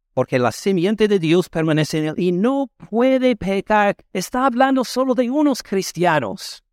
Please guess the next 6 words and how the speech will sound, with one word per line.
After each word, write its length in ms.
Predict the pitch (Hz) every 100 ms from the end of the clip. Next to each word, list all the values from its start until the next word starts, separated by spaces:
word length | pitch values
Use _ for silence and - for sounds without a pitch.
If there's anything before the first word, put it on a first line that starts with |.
| _ _ _ _ _ _ _ -
Unos 420 | 311 311 302 -
cristianos 720 | - 247 - 226 247 254 -
especiales 720 | 196 - 185 - 190 214 214
que 120 | - 180
tienen 420 | - 208 208 175 _ -
décadas 840 | 254 254 - 202 160 139 110 -